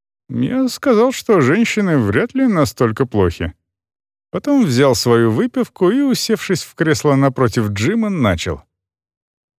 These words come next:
"Ты, наверное, удивляешься, с какой стати так срочно мне понадобился. Но дело в том, что всплыло нечто, возможно, имеющее отношение к теме нашего последнего разговора". "А о чём мы тогда? Ах, да, конечно,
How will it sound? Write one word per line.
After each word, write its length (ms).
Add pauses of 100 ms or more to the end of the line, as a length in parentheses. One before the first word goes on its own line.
(140)
"Ты, 120
наверное, 640
удивляешься, 920
с 100
какой 340
стати 520
так 260
срочно 540
мне 240
понадобился. 880 (680)
Но 160
дело 280
в 100
том, 240
что 260
всплыло 680
нечто, 680
возможно, 720
имеющее 460
отношение 640
к 60
теме 300
нашего 440
последнего 600
разговора". 640 (760)
"А 340
о 60
чём 260
мы 180
тогда? 760
Ах, 140
да, 320
конечно, 720